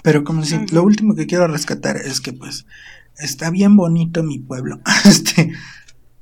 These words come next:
Speaker 1: es una tradición que me gusta mucho.
Speaker 2: Aparte, Aldo. <laughs>
Speaker 1: Es una tradición que me gusta mucho,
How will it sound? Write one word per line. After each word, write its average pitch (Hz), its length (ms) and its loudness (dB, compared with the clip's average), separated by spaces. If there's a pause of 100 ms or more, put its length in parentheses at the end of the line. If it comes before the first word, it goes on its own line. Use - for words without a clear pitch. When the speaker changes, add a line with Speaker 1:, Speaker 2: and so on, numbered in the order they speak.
(140)
Speaker 1:
es 156 180 -4
una 165 220 0
tradición 139 420 -4
que 160 120 0
me 143 140 -4
gusta 143 360 -2
mucho. 190 360 0
Speaker 2:
Aparte, 202 360 -4
Aldo. 170 300 -12
<laughs> 240 420 -8
Speaker 1:
Es 151 120 -4
una 165 200 0
tradición 143 340 -4
que 165 120 -2
me 147 120 0
gusta 147 300 -4
mucho, 147 400 -4